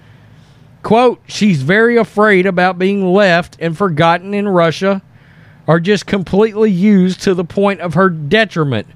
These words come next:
Griner's wife, Cheryl, said in an interview last month with C B S, C B S's Gayle King. Can we not say the same about other Americans over there, though?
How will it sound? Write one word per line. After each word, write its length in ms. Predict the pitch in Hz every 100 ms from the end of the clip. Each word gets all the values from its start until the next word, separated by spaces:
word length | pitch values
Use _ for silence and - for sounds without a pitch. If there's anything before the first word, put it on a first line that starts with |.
| - - - - -
Griner's 440 | 151 214 226 165
wife, 320 | 180 175 185
Cheryl, 500 | - - 208 170 175
said 280 | - 175 190
in 100 | 214
an 160 | 233 220
interview 560 | 185 165 160 160 165 - - - - -
last 520 | 131 190 240 226 196
month 480 | 214 180 156 147 - - -
with 160 | 135 143
C 220 | - 220
B 220 | 202 190
S, 360 | 185 175 160 - - 135 139 -
C 260 | - 226 208
B 180 | 208
S's 340 | 196 185 185 135
Gayle 320 | 131 190 185
King. 540 | - 214 190 131 104 - - - - - - - - - -
Can 200 | 240 254
we 120 | 269
not 340 | 247 247 262
say 220 | - 240 233
the 160 | 196
same 320 | 180 202 190
about 260 | 180 180 175
other 260 | 160 165 156
Americans 600 | 143 143 147 - 131 131
over 200 | 127 127
there, 240 | 127 127
though? 360 | 127 127 131